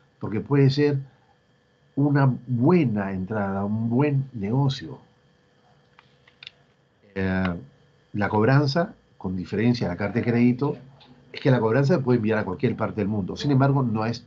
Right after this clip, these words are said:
tan confiable, digamos. Estoy esperando que mi cliente me pague, a menos que sea una cobranza avalada. Y una cobranza avalada significa que el banco del importador me va a pagar la operación. ¿Pero cuándo?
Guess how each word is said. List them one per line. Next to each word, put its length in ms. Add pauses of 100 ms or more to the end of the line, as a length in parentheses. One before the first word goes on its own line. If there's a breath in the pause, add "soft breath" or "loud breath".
tan 260
confiable, 640
digamos. 420
Estoy 240
esperando 520
que 120
mi 100
cliente 280
me 100
pague, 320 (260 loud breath)
a 120
menos 320
que 100
sea 220
una 120
cobranza 420
avalada. 500 (440 loud breath)
Y 100
una 120
cobranza 440
avalada 360
significa 460
que 240 (1300)
el 120
banco 320
del 140
importador 440
me 140
va 60
a 20
pagar 160
la 80
operación. 440
¿Pero 180
cuándo? 420